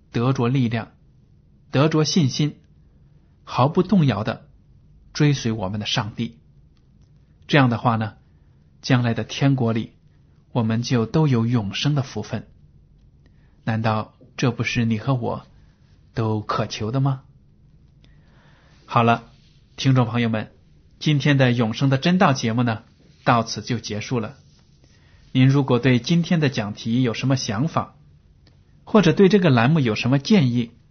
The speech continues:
就请写信给我。我的通讯地址是香港九龙中央邮政总局信箱七零九八二号，请署名给爱德。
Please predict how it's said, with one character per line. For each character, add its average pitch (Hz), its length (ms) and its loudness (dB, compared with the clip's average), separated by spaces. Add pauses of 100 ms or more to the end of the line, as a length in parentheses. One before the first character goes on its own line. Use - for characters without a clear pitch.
(440)
就 131 120 0
请 123 200 0
写 107 220 -4
信 139 200 0
给 120 140 0
我。 101 320 -4 (560)
我 127 140 2
的 117 100 2
通 160 240 0
讯 147 220 2
地 135 120 0
址 120 140 -4
是 - 360 -4 (440)
香 180 380 2
港 101 260 -2 (600)
九 117 280 0
龙 107 280 -2 (520)
中 143 200 4
央 139 220 6
邮 120 220 2
政 143 220 2
总 101 200 -6
局 110 400 -6 (460)
信 151 320 0
箱 131 420 0 (380)
七 180 300 0
零 123 240 2
九 95 180 -6
八 127 160 -2
二 139 220 0
号， - 320 -4 (1000)
请 139 220 2
署 135 160 0
名 113 180 0
给 113 280 -4
爱 143 200 0
德。 101 320 -6